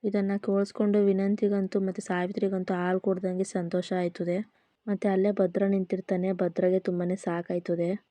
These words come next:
ಮತ್ತೆ ಹಾಗೆ ಈಗ ಭದ್ರ ಏನ್ ಮಾತಾಡ್ಬೇಕು ಅಂತಾನೆ ಅವನಿಗೂ ಗೊತ್ತಾಗ್ದೇನೆ ಸೈಲೆಂಟ್ ಆಗಿ ನಿಂತಿರ್ತಾನೆ. "ಅಜ್ಜಿ, ಏ ಶಿವರಾಮ, ಏನೋ ಮಾತಾಡ್ತಾ ಇದ್ದ ನೀನು? ಅಲ್ಲ ಕಣ್ಲಾ,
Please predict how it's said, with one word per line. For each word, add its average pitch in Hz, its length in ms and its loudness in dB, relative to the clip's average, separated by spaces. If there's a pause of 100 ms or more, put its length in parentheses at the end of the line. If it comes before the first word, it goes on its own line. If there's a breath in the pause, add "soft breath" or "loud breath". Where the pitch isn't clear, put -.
(440)
ಮತ್ತೆ 202 280 0
ಹಾಗೆ 196 260 4
ಈಗ 190 140 2 (120)
ಭದ್ರ 180 340 4 (200)
ಏನ್ 185 200 4
ಮಾತಾಡ್ಬೇಕು 180 520 -4
ಅಂತಾನೆ 185 320 -2
ಅವನಿಗೂ 175 280 -2
ಗೊತ್ತಾಗ್ದೇನೆ 180 500 -2
ಸೈಲೆಂಟ್ 180 400 -2
ಆಗಿ 180 180 0
ನಿಂತಿರ್ತಾನೆ. 170 600 -2 (880)
"ಅಜ್ಜಿ, 196 440 0
ಏ 202 160 4
ಶಿವರಾಮ, 208 440 2 (100)
ಏನೋ 190 240 2
ಮಾತಾಡ್ತಾ 196 440 -2
ಇದ್ದ 185 260 2
ನೀನು? 180 300 -2 (240)
ಅಲ್ಲ 185 180 0
ಕಣ್ಲಾ, 190 380 -2